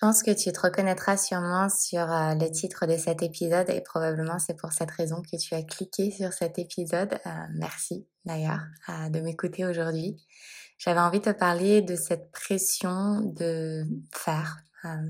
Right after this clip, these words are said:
la pression du toujours plus, euh, la pression de surréalisation, de suraccomplissement et de finalement, euh, en venir à, à définir sa valeur par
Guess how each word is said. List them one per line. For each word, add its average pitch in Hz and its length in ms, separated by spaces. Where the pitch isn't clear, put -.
la 180 80
pression 170 320
du 190 140
toujours 175 380
plus, - 460
euh, 160 220
la 170 120
pression 185 580
de 165 720
surréalisation, 175 1700
de 170 140
suraccomplissement 170 1000
et 190 80
de 165 320
finalement, 185 1040
euh, 165 500
en 170 140
venir 175 420
à, 165 300
à 165 60
définir 180 580
sa - 180
valeur 175 540
par 185 440